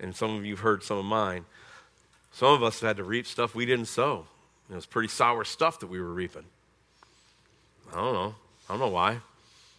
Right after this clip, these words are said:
I wish we could come to Jesus and it's nothing but rainbows and llamas from here on out. Just happy days, music playing, ta-, checkered tablecloths, like the way I thought my marriage was supposed to be. Then Emily came along.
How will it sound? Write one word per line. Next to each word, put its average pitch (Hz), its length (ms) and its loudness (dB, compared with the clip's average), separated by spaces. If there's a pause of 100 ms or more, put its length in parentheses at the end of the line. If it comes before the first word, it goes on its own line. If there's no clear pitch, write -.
(120)
I 117 40 4
wish 135 200 2
we 123 80 -6
could 101 120 -12
come 120 160 0
to 107 80 -4
Jesus 120 420 -6
and 107 100 -4
it's - 140 -10
nothing 113 240 -2
but 98 160 -4
rainbows 131 480 0
and 127 140 -4
llamas 120 340 0
from 95 220 -12
here 113 180 0
on 123 160 2
out. 107 240 -4 (540)
Just - 180 -14
happy 139 560 0
days, 131 580 0 (400)
music 131 440 -4
playing, 135 580 -2
ta-, 117 120 -10 (200)
checkered 143 380 0
tablecloths, 139 880 -2 (720)
like 165 140 6
the 170 100 6
way 185 160 12
I 180 80 10
thought 180 200 6
my 185 120 6
marriage 185 280 4
was 196 120 -2
supposed - 400 0
to - 80 -12
be. 80 220 -12 (1900)
Then 127 160 6
Emily 101 260 4
came 87 220 -8
along. 101 400 -8